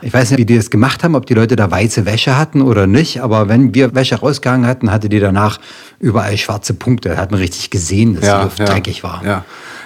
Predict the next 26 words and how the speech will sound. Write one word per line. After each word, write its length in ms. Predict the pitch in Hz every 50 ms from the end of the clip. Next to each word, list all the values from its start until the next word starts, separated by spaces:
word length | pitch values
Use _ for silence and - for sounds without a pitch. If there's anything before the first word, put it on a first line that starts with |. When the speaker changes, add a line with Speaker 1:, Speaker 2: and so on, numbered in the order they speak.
| - - _ -
Speaker 2:
Das 140 | - 107 -
ist 160 | 156 - -
ja, 240 | 131 113 110 107 104
ist 260 | - - - - -
ja 60 | 123
heute 160 | 110 107 110
nicht 160 | 104 98 92
mehr 160 | 101 98 98 95
so, 200 | 98 98 98 87
oder? 300 | 110 151 156 165 156 147 135 131 _ _ _ - - - - - - - _ _ _ _ _ _ -
Hat 180 | - 117 -
sich 140 | - 110 98
ja 120 | - 135 117
einiges 360 | 110 110 110 101 104 95 -
geändert 360 | - 110 113 120 113 98 -
an 100 | 95 95
der 100 | 95 90
Stelle. 280 | - - 98 92 92 87 - _ _ _ _ -
Speaker 1:
Jetzt 280 | 110 110 98 - - -
zwanzig 400 | - 104 107 120 131 123 113 113
einundzwanzig, 540 | 110 104 92 - - 101 117 123 135 107 -
da 100 | - 92
geht's 220 | - 101 87 -
uns 340 | - 82 76 - - - - _ _ _ _ -
wirklich 360 | 131 110 98 101 87 - -
gut. 200 | - - -